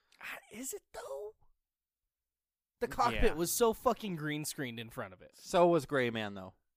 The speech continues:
Speaker 1: N-, not that bad.
Speaker 2: Yes, it was.
Speaker 1: Not that
Speaker 2: Gray
Speaker 1: bad.
Speaker 2: Man was worse.
Speaker 1: No.
Speaker 2: I vividly remember talking about it on this very podcast. Go back and listen to that if you haven't already. That being said, like, the reason I ended up giving it
Speaker 1: Oh, yeah, that scene was bad. <laughs> No, I remember which one you're talking about now.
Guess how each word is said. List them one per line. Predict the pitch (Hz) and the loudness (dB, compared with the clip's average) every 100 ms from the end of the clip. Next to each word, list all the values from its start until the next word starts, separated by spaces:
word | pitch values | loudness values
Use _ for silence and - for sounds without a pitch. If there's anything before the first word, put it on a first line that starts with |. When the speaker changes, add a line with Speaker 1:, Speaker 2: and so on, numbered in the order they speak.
| _ | _
Speaker 1:
N-, | 233 226 _ _ _ | 0 0 _ _ _
not | 180 127 | -18 -18
that | - 90 | -20 -20
bad. | - _ _ | -20 _ _
Speaker 2:
Yes, | 127 139 131 | -2 0 0
it | 127 | -4
was. | 113 104 | -8 -6
Speaker 1:
Not | 151 131 | -4 -4
that | 131 | -2
Speaker 2:
Gray | 156 170 | 2 2
Speaker 1:
bad. | 165 | 4
Speaker 2:
Man | 156 | 2
was | 131 117 | 0 -6
worse. | 120 117 101 - | -2 -2 -2 -8
Speaker 1:
No. | 143 143 - _ _ _ _ _ | -8 -10 -10 _ _ _ _ _
Speaker 2:
I | 147 | -4
vividly | 131 165 143 143 | 2 4 4 2
remember | 131 123 | 2 0
talking | 139 117 107 | 0 0 0
about | 107 101 | -4 -4
it | 101 - | -8 -8
on | 135 131 | -6 -4
this | 117 | -4
very | 110 110 | -6 -6
podcast. | 104 107 104 101 - | -4 -6 -6 -12 -8
Go | 120 | -4
back | 107 | -4
and | 110 | -6
listen | 107 - | -12 -14
to | - | -8
that | 104 | -8
if | 104 | -6
you | 110 | -8
haven't | 104 | -6
already. | 104 107 101 _ _ _ _ _ _ _ | -8 -10 -10 _ _ _ _ _ _ _
That | - 269 | 6 8
being | 302 | 6
said, | 254 277 262 - _ _ _ | 2 2 2 -2 _ _ _
like, | - 233 - 196 | 0 0 0 0
the | |
reason | 247 269 269 | 2 2 2
I | 285 262 | 2 2
ended | 240 233 | 4 2
up | 208 | 2
giving | 220 254 | 6 10
it | |
Speaker 1:
Oh, | 247 233 214 | 10 12 12
yeah, | 185 170 | 12 8
that | 156 147 | 6 0
scene | 151 139 | 0 0
was | 143 | 2
bad. | 175 - - - | 4 4 2 0
<laughs> | 480 | 0
No, | 233 | 4
I | 202 | 6
remember | 196 185 170 | 6 4 2
which | 160 151 | 0 0
one | 135 | -4
you're | 127 | -2
talking | 120 120 | -4 -4
about | 123 113 | -6 -6
now. | 107 | -10